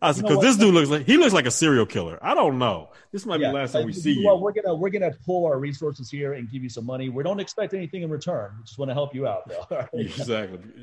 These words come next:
Speaker 1: Any, any, just go home. Get away from this guy, 'cause I don't know, man.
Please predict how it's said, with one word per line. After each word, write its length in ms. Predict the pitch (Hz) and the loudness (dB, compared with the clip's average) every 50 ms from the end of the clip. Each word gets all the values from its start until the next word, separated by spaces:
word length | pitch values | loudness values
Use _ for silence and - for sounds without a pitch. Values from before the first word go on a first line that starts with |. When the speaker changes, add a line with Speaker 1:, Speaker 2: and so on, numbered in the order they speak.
| - _ - | -18 _ 2
Speaker 1:
Any, 240 | 175 220 254 226 - - | 4 4 4 2 2 2
any, 240 | 185 208 247 233 - - - _ _ - - - _ _ _ _ | 4 4 4 2 0 -8 -16 _ _ -20 -20 -20 _ _ _ _
just 180 | 202 220 202 - | -6 -6 -2 0
go 120 | 262 202 | 2 2
home. 260 | 175 175 151 127 120 123 | 4 4 2 2 2 4
Get 100 | 202 220 | 4 4
away 140 | 175 160 | 6 4
from 140 | 143 120 110 | 2 2 2
this 180 | 123 139 135 - | 2 2 0 0
guy, 320 | - 98 82 76 71 73 - _ | -4 -8 -8 -8 -12 -18 -18 _
'cause 200 | - 92 85 104 | -16 -16 -14 -12
I 80 | 117 165 | -10 -8
don't 220 | 208 160 113 104 101 | -8 -8 -8 -8 -8
know, 220 | 110 101 87 80 - | -8 -10 -10 -12 -16
man. 40 | - | -20